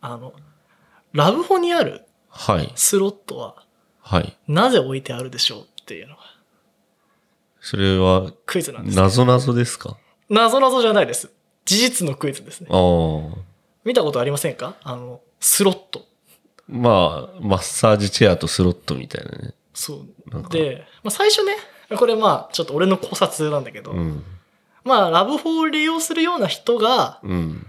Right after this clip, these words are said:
Speaker 1: と親和性が高いのが、
Speaker 2: うん。
Speaker 1: スロット。
Speaker 2: はいはいはい。
Speaker 1: つまり、なんかパチンカスみたいなやつがいっぱい来るんじゃないかと。
Speaker 2: うん。
Speaker 1: で、「おー、スロットあんじゃん」っつって。
Speaker 2: うん。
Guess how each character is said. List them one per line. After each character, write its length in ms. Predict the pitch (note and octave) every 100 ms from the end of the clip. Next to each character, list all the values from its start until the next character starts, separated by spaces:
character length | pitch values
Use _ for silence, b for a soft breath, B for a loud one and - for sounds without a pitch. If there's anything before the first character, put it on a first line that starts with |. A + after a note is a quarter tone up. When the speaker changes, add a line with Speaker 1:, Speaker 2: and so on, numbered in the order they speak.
| - -
Speaker 1:
と 80 |
親 260 | - C#4 D#4
和 100 | D4+
性 200 | D#4 D#4+
が 100 | C#4+
高 260 | C#4 C4+ D4
い 80 |
の 100 | D#3+
が、 300 | C3+ B2+ - -
Speaker 2:
う 80 | F2
ん。 360 | E2 D2 G2+ F#2+
Speaker 1:
ス 180 | -
ロ 80 | C#3+
ッ 20 |
ト。 260 | - - C#3+ _ _ _ _ _ _ _ _ _ _
Speaker 2:
は 160 | -
い 40 | E2
は 40 |
い 40 | D2
は 60 |
い。 40 | D#2+ - - -
Speaker 1:
つ 80 | -
ま 60 |
り、 60 | F#3
な 100 | E3+
ん 20 |
か 60 | D#3+
パ 120 | B3+
チ 100 | E4
ン 100 | D#4+
カ 80 | D#4+
ス 100 | A3
み 80 | G#3
た 80 | F3
い 40 |
な 40 |
や 80 | D#3
つ 100 | D#3
が 80 | D#3+
い 60 | D3
っ 40 | -
ぱ 80 | E3+
い 80 | D#3+
来 80 | A#3+
る 100 | B3
ん 40 |
じ 80 | D#3
ゃ 20 |
な 100 | C#3+
い 60 | F3
か 120 | -
と。 180 | - - _ -
Speaker 2:
う 120 | A2
ん。 580 | G2+ F2+ E2+ D#2+ D2+ D#2 -
Speaker 1:
で、 80 | - C#4
「お 220 | A3 E3+
ー、 20 |
ス 100 | A#3+
ロ 60 | A3+
ッ 20 |
ト 120 | E3+
あ 40 |
ん 40 | E3
じ 80 | B2+
ゃ 20 |
ん」 40 |
っ 20 | - _
つ 140 | - -
っ 40 |
て。 160 | - - -
Speaker 2:
う 100 | G2
ん。 400 | E2+ D#2 D2+